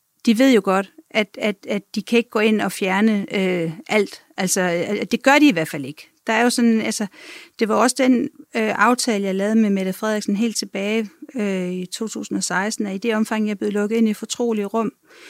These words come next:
øh, der ville hun få de afsnit til gennemlæsning, fordi ellers så ville de jo ikke kunne arbejde frit, hvis jeg var der. Og så ville konsekvensen jo være, at hvis hun stod foran et, et møde og tænkte, "Skal jeg lukke Anne-Sophie Krag ind, eller skal jeg ikke?", så ville hun jo ni ud af ti gange, formoder jeg,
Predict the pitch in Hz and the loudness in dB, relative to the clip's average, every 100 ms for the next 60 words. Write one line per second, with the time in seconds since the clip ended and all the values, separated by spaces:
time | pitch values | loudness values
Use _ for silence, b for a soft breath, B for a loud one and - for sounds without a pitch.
0 | B B - 226 208 202 220 208 220 220 | B B -6 -2 0 -2 -2 -2 2 4
1 | 214 226 220 233 196 226 - 220 226 - | 4 0 -2 -2 0 -2 -2 -4 -6 -2
2 | 220 233 202 - 196 214 214 208 - 262 | 2 4 2 -2 -4 -4 -6 -8 -8 -18
3 | _ _ - 233 226 220 220 220 220 233 | _ _ -4 0 0 0 0 2 2 2
4 | - 196 185 208 202 180 - 214 - 196 | 0 2 2 2 -2 -4 -8 -10 -6 -8
5 | 196 185 170 196 185 _ - 208 240 214 | -6 -6 -6 -6 -8 _ -14 -4 -4 -4
6 | _ _ 220 220 - 208 - - - 269 | _ _ -6 -6 -2 -4 -4 -6 0 0
7 | - 196 190 180 185 190 220 - B B | 0 -4 -2 -2 -4 -2 -2 -4 B B
8 | B B 214 202 - 254 254 - 240 226 | B B -6 -4 -2 0 0 2 0 2
9 | 214 220 214 - 220 208 196 202 214 233 | 0 0 -2 -6 -10 -2 0 4 4 4
10 | - 208 214 190 185 - 202 196 190 185 | 0 -4 -2 -2 -4 -4 -2 -2 -2 -2
11 | 190 196 - 202 - 240 240 226 208 185 | -4 -4 -8 -8 -4 -2 0 0 -2 -4
12 | 185 208 202 190 - 226 220 214 202 202 | -6 -6 -4 -4 -6 -6 -2 -2 -2 0
13 | 226 233 214 208 196 240 208 185 202 202 | 0 0 -2 -4 -4 -6 -4 -2 -4 -6
14 | - - 220 196 165 | -6 -2 0 0 -2